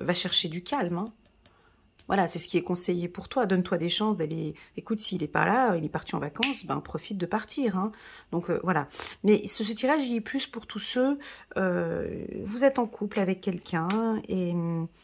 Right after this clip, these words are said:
voilà, il y a eu des, des petits hauts, euh, des petits hauts et des petits bas, voilà, euh,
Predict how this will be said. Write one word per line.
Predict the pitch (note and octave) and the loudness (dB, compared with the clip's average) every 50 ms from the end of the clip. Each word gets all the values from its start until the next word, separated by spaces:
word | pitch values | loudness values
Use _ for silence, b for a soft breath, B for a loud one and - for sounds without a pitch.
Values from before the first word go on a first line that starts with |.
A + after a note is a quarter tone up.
| b b - | b b -6
voilà, | E4 G4 G#4+ A4+ A4+ F#4+ | -4 -2 -2 0 0 2
il | A#3 | 2
y | F3+ | 2
a | |
eu | F#3 F3+ | 2 2
des, | D#3 D#3 E3+ D#3+ D#3+ B B B B B B B - | 0 -2 -4 -4 -4 B B B B B B B -4
des | F3+ F#3 F3+ | -2 -2 -2
petits | F3+ - - - - G#3+ G#3 | -2 -6 -8 0 4 6 6
hauts, | G3+ G3+ G#3 G#3+ A3+ A#3 A3+ A3 G3 | 8 10 10 10 8 8 8 8 8
euh, | F3+ F3 F3+ F3+ F3+ - - - - - - F3+ F3+ B B B B B B - | 6 4 4 4 4 2 2 2 0 0 -2 -4 -6 B B B B B B -6
des | - G3+ G3 G3+ | -2 0 0 0
petits | - - - - F#3+ F#3 | -2 -4 -10 -4 -2 0
hauts | F3 F3 F#3 G3+ A3 A3+ | 2 2 4 4 4 4
et | A3+ G#3 F#3+ F#3 F3+ F3 | 4 2 2 0 -2 -2
des | F3+ F#3 | -4 -4
petits | F3+ - - - F3+ | -6 -8 -14 -12 -4
bas, | D#3+ D#3+ E3+ F3+ F#3+ G#3 A3+ B3 B3 A3+ | 2 4 6 6 6 6 6 6 4 4
voilà, | F#3+ E3+ D#3 D#3+ E3+ F#3+ G#3 A3 A3+ A3 | 2 0 0 0 0 2 2 2 2 2
euh, | F#3 | 0